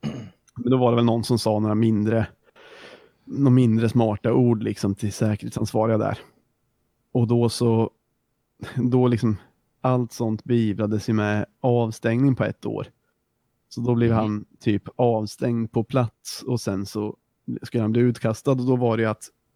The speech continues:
Speaker 1: andra liksom i sympati gick ut med honom för de tyckte det var så löjligt liksom att, ja,
Speaker 2: Mm.
Speaker 1: han hade blivit lite upprörd och sen, "Okej, nu är du avstängd ett år."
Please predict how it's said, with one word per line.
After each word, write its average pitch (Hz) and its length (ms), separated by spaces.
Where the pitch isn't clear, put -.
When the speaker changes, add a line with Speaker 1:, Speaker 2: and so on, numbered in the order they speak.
Speaker 1:
andra 123 680
liksom 104 380
i 117 80
sympati 123 840
gick 117 200
ut 107 180
med 113 80
honom 120 280
för 135 80
de 120 80
tyckte 113 260
det 123 60
var 113 80
så 110 100
löjligt 113 500
liksom 104 280
att, - 220
ja, - 100
Speaker 2:
Mm. 85 220
Speaker 1:
han 123 180
hade 117 120
blivit 110 180
lite 110 160
upprörd 117 520
och 110 60
sen, 110 100
"Okej, 120 300
nu 120 80
är 120 40
du 120 60
avstängd 117 300
ett - 100
år." 110 220